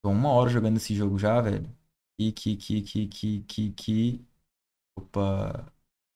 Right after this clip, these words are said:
Ahá! Agora tudo faz sentido. Esse aqui, mano, lindo.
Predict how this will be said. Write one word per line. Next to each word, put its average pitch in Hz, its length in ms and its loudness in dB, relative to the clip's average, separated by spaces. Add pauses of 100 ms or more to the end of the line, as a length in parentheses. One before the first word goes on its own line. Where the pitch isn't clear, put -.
(800)
Ahá! 156 2750 12 (180)
Agora 139 360 12
tudo 151 260 10
faz 151 220 12
sentido. 123 1900 8 (120)
Esse 131 300 2
aqui, 160 380 0
mano, 98 360 2
lindo. 123 480 -2